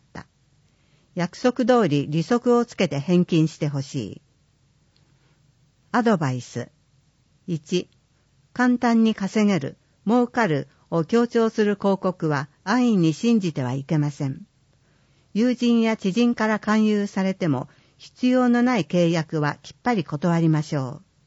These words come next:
二、お金がないと言って断ると、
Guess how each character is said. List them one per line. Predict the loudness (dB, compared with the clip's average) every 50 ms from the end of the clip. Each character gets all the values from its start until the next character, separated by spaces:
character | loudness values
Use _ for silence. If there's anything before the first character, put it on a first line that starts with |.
| _ _ _ _ _ _ _ _ _ _ _ _ _ _ _ _ _ _ _ _ _ _ -2
二、 | 0 0 -2 -4 _ _ _ _ _ _ _ _ _
お | -8 -6
金 | -2 2 2 4 4 4
が | 4 4
な | 4 4 2 0
い | -2
と | -4 -4 _ -2
言 | -2 -2
っ |
て | -2 _ -6 -6
断 | -4 -4 -4 -2 -2 -2 -2 -2
る | -4 -6
と、 | -8 _ -10 -10 -10